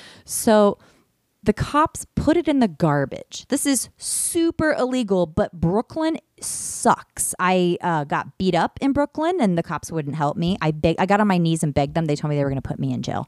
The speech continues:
B-, uh, there was blood all over the front of me. My, they thought my nose was broken. It was horrible. They wouldn't even get out of the car and go talk to the guys in the bar who beat my ex and me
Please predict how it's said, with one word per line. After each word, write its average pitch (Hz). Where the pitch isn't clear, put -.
B-, 196
uh, -
there 277
was 269
blood 214
all 196
over 208
the 185
front -
of 151
me. 131
My, 175
they 214
thought 226
my 190
nose 160
was 143
broken. -
It -
was 175
horrible. 196
They 170
wouldn't 208
even 202
get -
out 185
of -
the 202
car 175
and 165
go 165
talk 151
to -
the 156
guys 135
in 143
the 135
bar 131
who 175
beat 151
my 147
ex 139
and 131
me 135